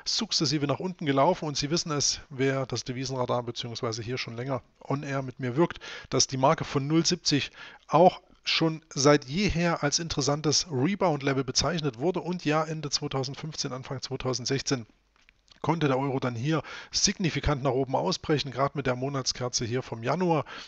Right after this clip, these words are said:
und dann auch diesen Abwärtstrend brechen. Entsprechend dann hier, ja,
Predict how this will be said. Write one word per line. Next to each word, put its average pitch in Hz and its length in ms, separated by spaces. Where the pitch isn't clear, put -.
und 143 240
dann 131 120
auch 123 140
diesen 120 240
Abwärtstrend 131 600
brechen. 156 320
Entsprechend 170 640
dann 151 120
hier, 156 320
ja, 139 240